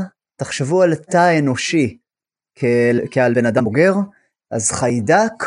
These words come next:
הוא בערך בגודל של כף הרגל שלו. אה, אגב, זה, אלה, אלה,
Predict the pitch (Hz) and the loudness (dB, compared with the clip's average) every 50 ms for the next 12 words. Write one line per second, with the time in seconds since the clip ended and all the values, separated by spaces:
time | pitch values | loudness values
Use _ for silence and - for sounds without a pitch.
0 | - - 147 135 117 139 139 151 160 165 143 - 127 127 120 139 131 135 127 - | -6 -4 -4 -2 0 2 2 2 2 0 -2 -2 -2 -2 0 0 0 0 -2 -2
1 | 123 120 120 - 123 - - 117 107 117 113 104 104 98 95 - - - 69 76 | -2 -2 -2 -2 -2 -2 -2 -2 0 0 0 0 -2 -4 -4 -6 -8 -10 -10 -12
2 | 110 - _ _ _ _ _ _ _ - - 117 110 - 190 190 180 - 151 165 | -12 -16 _ _ _ _ _ _ _ -10 -6 -4 -2 -2 -2 -2 0 0 2 2
3 | 190 180 185 147 131 143 143 143 143 143 143 143 143 143 143 143 143 151 147 147 | 2 4 2 2 2 4 4 4 4 4 4 4 4 4 4 4 4 4 2 2
4 | 139 143 | 2 4